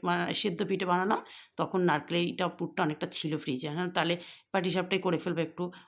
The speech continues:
বাস, এটা এবছরে লাস্ট পিঠে, <laughs> সেই তো চলেই যাচ্ছে। আর পাটিসাপটাগুলো কিন্তু খেতে বেশ ভালো হয়েছিল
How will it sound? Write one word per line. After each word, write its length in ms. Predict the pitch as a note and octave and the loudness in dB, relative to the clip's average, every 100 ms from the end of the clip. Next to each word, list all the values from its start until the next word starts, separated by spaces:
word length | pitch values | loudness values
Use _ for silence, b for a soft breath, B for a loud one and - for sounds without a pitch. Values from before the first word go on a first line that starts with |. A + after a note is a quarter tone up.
| - | -4
বাস, 160 | F#3+ F#3+ - | -4 -4 -8
এটা 200 | - D#3 D#3 | -6 -2 0
এবছরে 440 | D#3+ D#3 F3 F3 G3 B B - | 0 -2 -2 2 2 B B -2
লাস্ট 340 | E3+ D#3+ - - | 2 2 0 0
পিঠে, 280 | D#3+ E3+ C3 C3 B B | 2 4 2 -2 B B
<laughs> 240 | - - | -6 0
সেই 180 | G#3 F3 - | 2 2 0
তো 80 | F3+ | 0
চলেই 360 | F3 F3+ E3 F3 | 2 2 4 6
যাচ্ছে। 320 | F3 F3 - C4 B B B B B _ _ _ _ - | 6 4 0 -2 B B B B B _ _ _ _ -10
আর 100 | F3+ | -2
পাটিসাপটাগুলো 600 | D3 D#3 F3 F3 F#3+ F#3+ | -2 -2 -2 0 0 0
কিন্তু 240 | F#3+ F3+ F#3+ | 0 -2 -2
খেতে 240 | - E3+ F#3 | -4 -2 0
বেশ 280 | D#3 G3 G3 - | 2 2 2 -2
ভালো 200 | D3+ D#3 | 0 0
হয়েছিল 280 | C3+ D3 | 0 -4